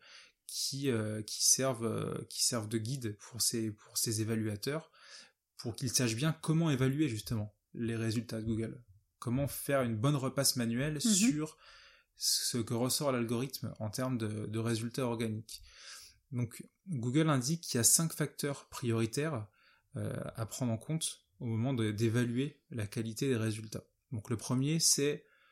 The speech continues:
Speaker 1: l'objet de la page, donc l'objet du résultat de la page web. Il faut que le sujet abordé par, euh, par le, par le contenu, par la, par la page web, soit, et, enfin, comment dire,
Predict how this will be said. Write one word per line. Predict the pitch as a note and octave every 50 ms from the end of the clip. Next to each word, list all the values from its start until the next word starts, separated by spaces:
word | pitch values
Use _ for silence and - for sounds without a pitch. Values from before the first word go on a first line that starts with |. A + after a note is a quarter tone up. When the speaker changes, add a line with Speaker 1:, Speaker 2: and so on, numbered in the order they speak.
| _ _ _ -
Speaker 1:
l'objet | - A#2 A#2+ C3 D3+ D3 B2+ C3 B2 C3+ C#3+ D3 D#3 - -
de | - A2+ A#2+
la | A2+ A#2+ A2+
page, | - - A2+ G#2 G#2 A2+ - _ _ _ -
donc | C3+ C3+ A#2+ A2+ G#2+ - -
l'objet | A2+ A2+ A#2+ A2+ G#2+ B2+ D3 C3+
du | A2+ A#2
résultat | A2+ A2 G#2+ G#2+ A2 G2+ D3 D3
de | C#3+
la | A#2+ A2 G#2
page | - A#2+ A#2 G#2+ A2+
web. | A#2+ C#3+ D#3+ D#3+ - - - - - - - - - _ -
Il | A2
faut | - - D#3
que | D3+ - B2+
le | A2+
sujet | - - - C#3 C3 C#3
abordé | C3+ C3 A#2 B2 A#2 A2+ A2+ A#2+ D3 E3+ - _ _ _ _ _ _ _ _ _ _
par, | - B2+ C3 C3 A#2
euh, | A2 G#2 G2+ G2+ G2+ G2+ G2+ G#2 - - _ _ _ _ _ _ _ _ _ _ _ _ _ - - - - - _ -
par | C3+ A#2+ A#2
le, | A2+ G#2+ G#2+ G2+
par | - B2 A#2
le | G#2+ A2
contenu, | G#2 - B2 A2+ - - D#3 E3+ D#3+
par | - B2+ A#2 A2
la, | A2 A2+ G#2
par | - - A2 G#2
la | G#2 G2
page | - A#2 A2 A2 A2
web, | A2+ C3 D#3 D#3 C3+ - - - - - - - - - - _ -
soit, | - - - - - - D3+ D3 D3+ D#3 D#3+ D#3 - - -
et, | C#3 B2 B2+
enfin, | C3 - - _ _ - - A#2
comment | G#2 A#2+ A#2 A2+
dire, | G#2+ A2 A2 A2